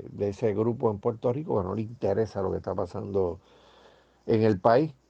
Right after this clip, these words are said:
y, y que realmente quiera hacer un cambio, ¿verdad? En,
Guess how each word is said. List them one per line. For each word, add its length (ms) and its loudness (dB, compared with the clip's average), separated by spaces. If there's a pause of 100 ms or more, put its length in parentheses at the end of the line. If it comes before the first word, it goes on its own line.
(100)
y, 560 0
y 80 -2
que 160 2
realmente 560 2
quiera 200 2
hacer 220 -2
un 140 -2
cambio, 540 0
¿verdad? 440 -2
En, 500 -6